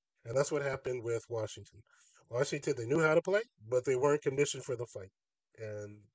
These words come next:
they got their butts handed to 'em. Anyway, didn't mean to go off on that rant. Um, my bit first was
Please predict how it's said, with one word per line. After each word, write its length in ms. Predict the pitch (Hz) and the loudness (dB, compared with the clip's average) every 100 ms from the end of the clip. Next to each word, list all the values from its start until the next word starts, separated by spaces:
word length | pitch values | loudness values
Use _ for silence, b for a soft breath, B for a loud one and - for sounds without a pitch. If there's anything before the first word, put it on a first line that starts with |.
| _ _ - 98 | _ _ -20 -8
they 120 | 117 | -6
got 180 | 117 113 | -4 -4
their 100 | 113 | -4
butts 260 | 104 110 - | -6 -8 -8
handed 280 | 110 - - | -16 -18 -20
to 80 | |
'em. 1000 | - _ _ _ _ _ _ _ _ 208 | -20 _ _ _ _ _ _ _ _ 12
Anyway, 380 | 226 185 151 151 - 120 | 12 12 10 8 2 -2
didn't 200 | 170 175 | 0 2
mean 120 | 160 | 0
to 60 | - | 0
go 140 | 139 | 0
off 120 | 139 | 0
on 100 | 139 | -4
that 160 | 127 117 | -6 -8
rant. 200 | 104 110 _ b b b _ 123 | -10 -12 _ b b b _ -2
Um, 340 | 127 131 127 127 | 4 4 2 0
my 140 | 139 | 0
bit 160 | 135 131 | 2 -2
first 380 | 139 135 - 131 | -2 -2 -4 -6
was 240 | 131 | -6